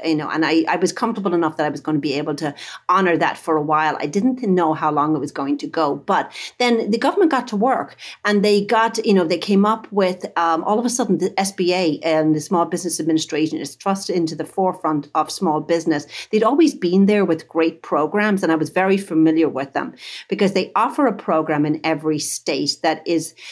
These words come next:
is a great resource for every, a small business owner out there. It's called the Emerging Leaders Program,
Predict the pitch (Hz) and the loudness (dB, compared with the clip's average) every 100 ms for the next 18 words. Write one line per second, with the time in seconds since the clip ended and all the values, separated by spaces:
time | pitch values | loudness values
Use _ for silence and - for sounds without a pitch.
0 | - - 185 160 165 165 - - 180 226 | -14 0 0 2 -2 -4 -10 -4 0 0
1 | 196 - 170 170 175 160 151 156 - 160 | 0 -6 -4 0 0 0 -2 -4 -4 -4
2 | - - 170 165 175 160 151 170 170 165 | -4 -4 -4 -2 0 0 0 -2 -2 -2
3 | - 165 165 175 165 165 - 160 160 139 | -2 0 0 0 0 -2 0 2 2 2
4 | 147 139 - 135 123 - - - - - | -2 -4 -4 -4 -4 -6 -16 -10 -10 -6
5 | 254 277 277 208 175 165 160 151 147 151 | -2 0 4 4 4 2 4 2 2 0
6 | 139 - - 147 135 135 143 113 113 | -2 -6 -8 -4 -4 -4 -4 -4 -8